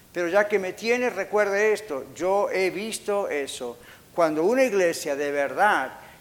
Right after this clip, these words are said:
comprende lo que es un avivamiento y lo ruega, lo suplica al Señor, el Señor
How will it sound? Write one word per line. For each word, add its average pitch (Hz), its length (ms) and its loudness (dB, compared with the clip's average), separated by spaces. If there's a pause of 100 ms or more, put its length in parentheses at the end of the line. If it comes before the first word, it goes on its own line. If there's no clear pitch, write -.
comprende 180 720 -2
lo 143 160 -4
que 185 100 0
es 202 140 -2
un 214 80 -8
avivamiento 165 800 -4 (220)
y 156 80 -6
lo 156 140 2
ruega, 175 440 6
lo 151 120 0
suplica 185 540 -4
al 127 100 -2
Señor, 208 560 -2 (180)
el 151 140 -2
Señor 190 560 2